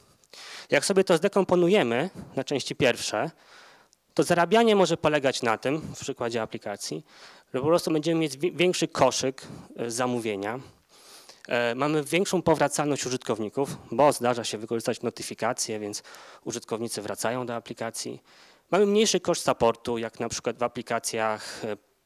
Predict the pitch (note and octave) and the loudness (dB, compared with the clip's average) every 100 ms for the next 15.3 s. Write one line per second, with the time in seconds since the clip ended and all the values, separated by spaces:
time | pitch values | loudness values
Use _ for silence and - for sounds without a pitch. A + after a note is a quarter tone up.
0 | - A2+ G#2+ G#2+ G2+ A#2 - - G#2+ G#2+ | -2 0 0 -2 -4 -6 -6 -4 -4 -4
1 | - A2 A2+ - - - A#2 A2 A2+ B2+ | -6 -8 -8 -12 -14 -6 -4 -4 -4 -2
2 | A#2 A2 A2 A2 G#2+ A2+ A#2+ A#2+ A2 A#2+ | -2 -2 -2 -2 -6 -6 -4 -4 -4 -2
3 | C3+ D3+ C3+ - C3 C3+ B2+ A#2 - A#2+ | 0 0 -4 -4 -2 -2 -4 -6 -4 -2
4 | A#2+ A#2+ - - - - - B2 A#2 A2+ | -2 -2 -4 -14 -18 -10 -4 -2 -2 -4
5 | C3+ A2+ B2 A#2+ - C3 B2+ A#2+ A#2 A#2 | -6 -2 0 0 0 0 2 0 0 -4
6 | A2+ - A#2 A#2+ C3+ - _ - _ _ | -8 -4 -2 -2 -4 -16 _ -20 _ _
7 | _ F3 - F#3+ F#3+ C#3+ C#3 C#3 B2 B2+ | _ -20 -16 -6 -2 -2 -2 -2 -2 0
8 | B2+ C3+ - C#3 C3+ B2+ A#2 B2+ A#2 B2 | 0 -2 -2 -2 -2 -2 -2 -2 0 -2
9 | A#2+ A#2 A#2 A2+ - A2 - - A2 - | -2 0 0 0 -4 -6 -6 -6 -8 -8
10 | A2+ - A#2 - A2+ A#2+ A2+ A2+ - - | -8 -6 -8 -4 -4 -2 -6 -8 -16 -20
11 | - _ A#2+ B2+ C#3 - A2+ A2 G#2+ C3 | -20 _ -2 -2 -2 -6 -8 -6 -2 -2
12 | F#3 - - - - _ _ _ _ _ | -2 -8 -16 -18 -20 _ _ _ _ _
13 | - - - - _ _ G3 G3+ F#3+ F3+ | -20 -20 -20 -20 _ _ 4 4 4 2
14 | E3 G#3+ G#3+ G3 F3+ E3 D3+ C3+ - A#2 | 2 4 4 4 0 -2 -2 -2 -4 -4
15 | G2+ G2 C3+ | -4 -4 -6